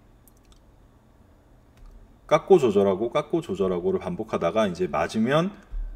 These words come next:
어, 그걸로 다리와 기둥, 포스트의 끝부분을, 시트와 결합되는 부분을 테이퍼드 테논으로, 원뿔 모양의 테논으로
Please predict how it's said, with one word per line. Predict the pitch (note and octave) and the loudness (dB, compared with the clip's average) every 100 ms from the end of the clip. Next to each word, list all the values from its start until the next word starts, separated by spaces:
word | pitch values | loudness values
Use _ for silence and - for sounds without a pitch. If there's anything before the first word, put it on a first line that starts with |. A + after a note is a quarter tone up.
| - - - - | -16 -20 -20 -12
어, | D2 D2 D#2 D#2 | -10 -8 -8 -10
그걸로 | - G#2+ A#2+ C#3 F3 G3 - - - - - - - | -2 4 6 8 6 4 -4 -20 -20 -20 -20 -20 -12
다리와 | - F2+ A2+ B2 C3 C#3 D#3+ - - - - - | 0 4 6 6 6 4 -2 -14 -20 -20 -20 -20
기둥, | - - F#3+ E3+ | -12 -6 -4 -4
포스트의 | - F#3+ - - G#2+ B2+ E3 - - - - - - - - - - - | 2 2 2 4 4 4 -4 -16 -20 -20 -20 -20 -20 -20 -20 -20 -12 -2
끝부분을, | G#3 - - C#3+ G2 E2+ E2+ D#2+ - | -2 2 4 4 2 -2 -4 -6 -10
시트와 | - A#3 A3 G#3 E3+ | -6 -4 2 4 4
결합되는 | G2+ G#2 - G2+ F2+ | 4 2 2 -2 -4
부분을 | F#2 D2+ D#2+ G2 B2 D2+ - - - | -8 -10 -6 -4 -4 -4 -8 -20 -12
테이퍼드 | - F#3 F#3+ F3 C3+ G#2+ G2 F#2+ | 2 4 4 0 0 4 4 2
테논으로, | - B2+ A2 D#2+ C#2 C2+ E2 C#2 | -4 -4 -4 -4 -4 -4 -4 -6
원뿔 | D#2 F2+ G#2 C3+ | -6 -4 -2 0
모양의 | A#2+ G2 E2 D2+ | 2 0 -2 -8
테논으로 | - C#3 B2 E2 D2+ D2+ F#2 C#2+ | -12 -10 -8 -6 -4 -2 -2 -6